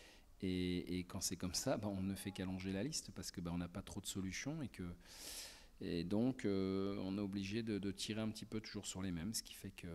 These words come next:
ce qui fait qu'on aura effectivement, euh, deux joueurs de moins encore par rapport à mercredi, qui sont Diego Gomez et puis, euh, Charles Diers.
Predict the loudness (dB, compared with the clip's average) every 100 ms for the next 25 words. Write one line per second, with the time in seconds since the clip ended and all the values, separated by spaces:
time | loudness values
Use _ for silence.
0 | -6 -8 -10 -10 -6 -4 -4 -4 -6 -10
1 | -12 -8 -6 -4 -4 -6 -6 -6 -6 -6
2 | -4 -2 0 -2 -4 -8 -8 -10 -10 -8
3 | -6 -4 -6 -8 -8 -4 -4 -6 -12 -18
4 | -8 -6 -4 -4 -2 -2 -2 -2 -2 -2
5 | -4 -8 -10 -12 -8 -8 -6 -6 -6 -8